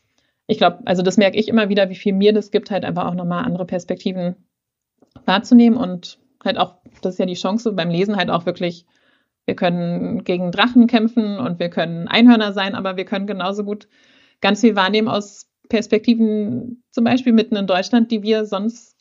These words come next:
so vielleicht im Alltag, denen wir nicht begegnen oder die wir sonst gar nicht mitnehmen oder wahrnehmen. Und zum anderen geht's natürlich auch immer wieder darum zu schauen, okay, wie kann ich die Bücher, die vielleicht weniger Aufmerksamkeit kriegen, die AutorInnen, die weniger Aufmerksamkeit kriegen,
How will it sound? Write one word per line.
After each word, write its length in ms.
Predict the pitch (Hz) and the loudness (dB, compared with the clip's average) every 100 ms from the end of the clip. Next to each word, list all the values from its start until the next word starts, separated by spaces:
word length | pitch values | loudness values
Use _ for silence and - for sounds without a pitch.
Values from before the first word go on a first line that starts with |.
| _ - | _ -12
so 160 | 180 208 | -6 -4
vielleicht 400 | 220 202 202 - | -2 -4 -4 -6
im 120 | 190 | -6
Alltag, 440 | 170 185 202 196 - _ _ _ _ - | -4 -4 -6 -8 -12 _ _ _ _ -6
denen 340 | 196 226 247 208 | -4 -4 -6 0
wir 100 | 196 | 0
nicht 140 | 196 | 2
begegnen 420 | 180 185 226 285 226 | 0 -2 2 2 2
oder 140 | 175 | -2
die 140 | 180 | -2
wir 100 | 175 | -4
sonst 220 | 175 170 180 | -4 -6 -6
gar 100 | 170 | -6
nicht 220 | 170 - _ _ _ _ - | -6 -12 _ _ _ _ -2
mitnehmen 360 | 214 202 170 | 0 0 0
oder 220 | - 165 | -2 -4
wahrnehmen. 520 | 160 170 185 165 165 - _ _ _ _ _ _ - - | -2 -2 0 -2 -6 -14 _ _ _ _ _ _ -20 -4
Und 180 | 214 208 | -2 0
zum 120 | 180 | 0
anderen 260 | 180 240 | 4 6
geht's 160 | 220 220 | 6 4
natürlich 300 | 247 233 214 | 2 0 -4
auch 80 | 190 | -4
immer 160 | 196 | -4
wieder 180 | 196 202 | -2 -2
darum 440 | 190 190 190 190 _ _ _ _ | -2 -4 -6 -8 _ _ _ _
zu 120 | - | -8
schauen, 240 | 196 185 185 | -2 -2 -2
okay, 220 | 180 190 | -4 -4
wie 140 | 185 | -6
kann 200 | - 190 | -6 -4
ich 440 | 190 190 - - - _ _ _ _ - - | -4 -6 -12 -20 -20 _ _ _ _ -20 -18
die 280 | - 208 | -6 -2
Bücher, 280 | 180 208 226 | 0 2 2
die 100 | 202 | 2
vielleicht 320 | - 196 190 - - | 0 -2 -2 -12 -16
weniger 560 | - 180 190 202 196 | -8 -4 -2 -2 -2
Aufmerksamkeit 720 | 185 - 190 196 185 - 175 | -2 -4 -4 -4 -6 -6 -8
kriegen, 400 | - 262 269 233 | -4 0 4 4
die 140 | 202 196 | 4 -2
AutorInnen, 440 | 180 208 196 190 | -2 -2 -2 -2
die 120 | 190 | -4
weniger 280 | 185 180 180 | -4 -6 -6
Aufmerksamkeit 640 | - 185 175 185 175 185 - | -4 -6 -6 -8 -6 -10 -8
kriegen, 340 | 185 180 | -6 -6